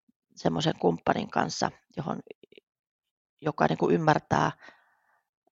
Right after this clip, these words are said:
nämä vastuuasiat samalla tavalla ja ei,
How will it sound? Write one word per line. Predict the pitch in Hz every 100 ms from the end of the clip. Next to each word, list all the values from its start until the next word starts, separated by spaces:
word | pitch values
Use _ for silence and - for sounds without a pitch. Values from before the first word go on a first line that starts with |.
| -
nämä | 160
vastuuasiat | 151 147 - 170 - 196 -
samalla | - 165 156 156
tavalla | - - - - -
ja | - - _ _ _ _ _ _ -
ei, | 156 156